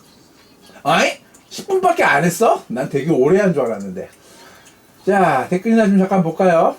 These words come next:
자, 모든 뭐 수고까지 있냐? 그냥 뭐 저야 그냥 먹을 거 먹으면서 <laughs> 저로 뭐 채팅 보면서 이런저런 얘기하고 있-, 있어가지고 뭐 본 건 아니고요. 어우, 그래도 뭐 이거 하는데 한 백 분이나 들어오셨네. 자, 많이 많이들 감사하고요.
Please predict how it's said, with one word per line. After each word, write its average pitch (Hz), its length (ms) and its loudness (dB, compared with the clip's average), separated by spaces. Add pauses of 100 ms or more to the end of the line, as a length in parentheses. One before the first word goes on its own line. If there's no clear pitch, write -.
(120)
자, 101 380 -4
모든 170 280 0
뭐 160 140 2
수고까지 247 520 0
있냐? 202 200 4
그냥 170 260 2
뭐 160 120 0
저야 143 320 2
그냥 131 260 -4 (320)
먹을 196 240 2
거 214 120 0
먹으면서 160 560 0 (260)
<laughs> - 220 -6
저로 226 300 0
뭐 151 80 -8
채팅 208 300 -2
보면서 151 560 -2 (200)
이런저런 147 600 0
얘기하고 143 540 0
있-, - 180 -12
있어가지고 117 760 -2 (260)
뭐 127 100 -10
본 147 160 -4
건 175 140 0
아니고요. 135 440 -4 (280)
어우, 147 260 2
그래도 151 220 -2
뭐 170 100 0
이거 147 200 0
하는데 165 200 0
한 165 140 -2
백 - 180 -10
분이나 170 300 0
들어오셨네. 123 540 -2 (200)
자, 98 260 -10
많이 131 200 -8
많이들 135 340 -6
감사하고요. 147 840 -2